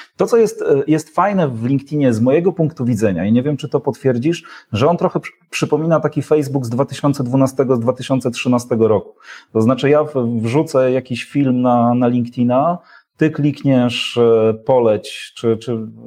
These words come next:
no, w odpowiednik facebookowego, lubię to, i wszystkie osoby z twojej sieci kontaktów widzą to na swoim, e, na swoim wallu. W efekcie tego ja, mając, nie wiem, tysiąc pięćset kontaktów jakiś czas temu, to jeden film, no,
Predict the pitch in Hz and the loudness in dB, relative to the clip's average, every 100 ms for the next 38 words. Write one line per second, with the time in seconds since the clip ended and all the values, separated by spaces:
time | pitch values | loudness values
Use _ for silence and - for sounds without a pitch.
0 | 117 117 117 110 - 123 127 131 123 120 | -16 -6 -6 -4 -6 -4 0 0 0 -4
1 | 127 113 110 127 117 120 117 123 117 113 | -4 -4 -4 -2 -2 0 0 2 2 2
2 | 139 160 175 - - _ 127 - 165 165 | 2 0 0 -14 -20 _ -10 -6 0 2
3 | 156 160 147 - 151 147 139 143 147 139 | 2 0 -2 -2 0 0 0 -6 -4 -4
4 | 131 143 139 120 139 135 123 131 127 - | -2 -2 -4 -2 -2 -2 -2 -2 -2 -2
5 | 131 127 127 127 120 120 120 120 - 117 | 0 2 2 2 2 4 2 0 0 2
6 | 120 120 104 92 107 - 131 - - 139 | 4 4 2 0 0 -2 -2 -6 -2 0
7 | 143 147 - - _ - 135 139 139 131 | 2 2 -2 -20 _ 0 2 4 2 2
8 | 131 - 123 113 - 151 135 123 139 139 | 0 0 0 0 0 -2 -2 -2 -2 -2
9 | 127 - 131 131 131 135 135 127 123 - | -2 -4 0 0 -2 -6 -8 -8 -8 -8
10 | 123 - 135 139 139 - _ 123 135 135 | -10 0 2 2 -2 -8 _ 0 2 2
11 | 139 - 139 135 135 131 | 0 0 0 0 0 0